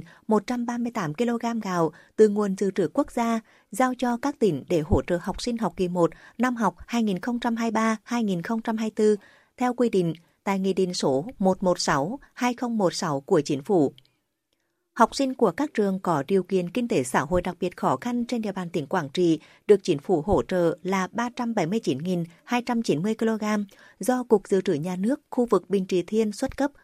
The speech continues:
không thu tiền. Địa điểm nhận gạo tại trung tâm huyện, thị xã, thành phố,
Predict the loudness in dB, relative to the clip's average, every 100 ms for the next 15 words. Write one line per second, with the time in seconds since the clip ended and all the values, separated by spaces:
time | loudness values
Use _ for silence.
0 | _ -4 -2 0 0 2 2 0 -4 _
1 | _ _ _ _ 4 6 6 2 2 -2
2 | -2 0 0 -2 -4 -4 -2 -4 -2 -4
3 | -2 0 0 -2 -2 -2 -2 -6 -6 -8
4 | -4 0 0 -2